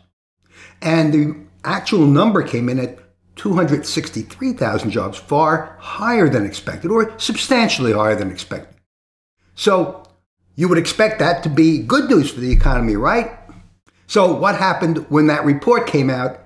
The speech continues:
at eight thirty? This is what happened. Market was trading, and this is the S and P E-mini futures. Market was trading at about forty eighty, and they nosedived.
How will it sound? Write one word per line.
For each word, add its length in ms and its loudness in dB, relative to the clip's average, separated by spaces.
at 100 0
eight 240 2
thirty? 300 0
This 180 -2
is 80 4
what 180 4
happened. 480 -2
Market 360 2
was 120 -2
trading, 380 2
and 80 2
this 160 -2
is 140 -2
the 360 -2
S 220 0
and 140 -2
P 280 2
E-mini 260 4
futures. 500 -2
Market 280 2
was 140 -2
trading 360 0
at 60 2
about 280 -2
forty 320 2
eighty, 400 0
and 460 0
they 160 4
nosedived. 840 2